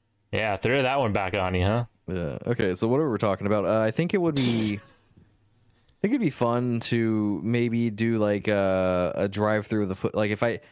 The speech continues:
Speaker 2: if I did go and get that pass, maybe just same day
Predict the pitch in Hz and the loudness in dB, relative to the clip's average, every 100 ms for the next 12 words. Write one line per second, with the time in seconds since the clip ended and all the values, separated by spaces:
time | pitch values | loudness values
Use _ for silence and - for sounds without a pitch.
0 | _ - 135 233 220 131 113 135 113 104 | _ -8 -2 0 0 -2 -2 0 0 0
1 | 98 87 - 90 82 80 - - 107 135 | -2 -4 -4 -2 -2 -2 -6 -8 -4 -2
2 | 127 104 - 117 110 98 85 87 117 175 | -2 -2 -2 -2 -2 -2 -2 -2 -2 -4